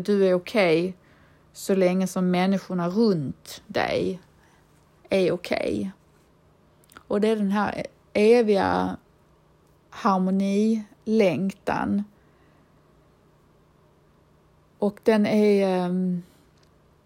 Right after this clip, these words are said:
den är lömsk, verkligen. För att utifrån egofixeringen så är det egentligen inte äkta harmoni, utan det är ett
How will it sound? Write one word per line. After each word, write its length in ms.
den 200
är 180
lömsk, 1040
verkligen. 920
För 680
att 400
utifrån 840
egofixeringen 1160
så 140
är 300
det 140
egentligen 680
inte 320
äkta 500
harmoni, 800
utan 380
det 60
är 320
ett 260